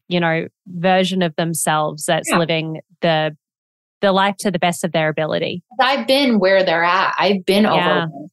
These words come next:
Speaker 2: I've been exhausted. I've been burnt out. I've been in the shame cycle. It fucking sucks. I'm on the other side, and it feels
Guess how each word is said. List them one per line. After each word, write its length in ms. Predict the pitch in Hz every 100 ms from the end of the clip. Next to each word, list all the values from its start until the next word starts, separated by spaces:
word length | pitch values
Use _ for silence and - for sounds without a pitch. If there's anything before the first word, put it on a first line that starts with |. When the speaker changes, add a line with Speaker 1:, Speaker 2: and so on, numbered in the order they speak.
| 196
Speaker 2:
I've 200 | 196 -
been 160 | 190
exhausted. 520 | 208 180 165 143 - 170
I've 280 | 185 170
been 260 | - 180 202
burnt 240 | 185 156
out. 240 | 135 131 -
I've 240 | 170 185 180
been 180 | 202 196
in 80 |
the 60 | 175
shame 380 | - 156 147 147
cycle. 460 | 139 131 - 117 -
It 160 | 214 -
fucking 300 | 190 185 165
sucks. 420 | - 175 147 - -
I'm 200 | 185 196
on 160 | 185 196
the 120 | 185
other 180 | 175 170
side, 460 | - 160 175 208 - - -
and 120 | 180
it 200 | 170 - _
feels 460 | 208 196 196 190